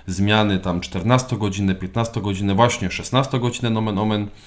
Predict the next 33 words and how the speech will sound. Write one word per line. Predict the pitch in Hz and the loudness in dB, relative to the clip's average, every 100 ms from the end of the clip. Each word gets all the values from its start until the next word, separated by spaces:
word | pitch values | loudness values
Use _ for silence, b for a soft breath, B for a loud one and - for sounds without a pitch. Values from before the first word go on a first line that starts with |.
| B B B B B - | B B B B B -6
i | 104 | -2
że | 95 | -2
to | 95 110 | -2 -2
jest | 101 92 | -2 -2
absolutnie | 92 - 104 101 98 - 98 92 90 87 | -6 -6 -4 -2 -4 -4 0 0 0 0
niedopuszczalne, | 90 90 87 87 - 123 113 113 95 | 0 -2 -4 -8 -4 0 2 0 -2
że | |
to | - | -2
jest | 92 87 | -4 -4
wyzysk, | 98 135 123 117 113 107 - - 101 | -2 0 0 0 0 -2 -6 -8 -6
że | 92 95 | -4 -4
to | 87 98 92 | -4 -2 0
jest, | 92 90 - - | 0 0 -4 -8
mm, | 85 80 82 85 85 82 85 | -10 -6 -6 -6 -6 -6 -4
no, | 90 | 0
narażanie | 95 95 98 104 101 | 2 2 0 0 -2
pracowników | 95 98 - 95 101 98 95 | -2 -6 -6 -4 -4 -4 -6
na | 98 | -2
jakby | 92 90 | -2 -2
bardzo | 92 98 90 92 | -2 -2 -2 -4
złe | 92 | -4
doświadczenie | 92 92 98 92 107 104 98 | -4 -4 -6 -6 -4 -2 0
i | 95 | -2
takie, | 95 87 98 | -4 -6 -4
wiecie, | 90 - 180 | -4 -6 -8
traktowanie | - 185 104 98 98 95 92 92 | -8 -6 -4 -2 0 2 2 0
ich | 92 B B B - | -2 B B B -10
w | |
kategorii | - 98 92 101 95 | -6 -4 -2 0 0
współczesnego | 95 - 98 95 110 98 | -2 -4 -6 -4 -2 0
niewolnictwa, | 98 92 98 101 98 - 90 90 | 2 2 2 0 -2 0 0 0
a | 90 | -2
nie | 92 95 95 | 0 2 2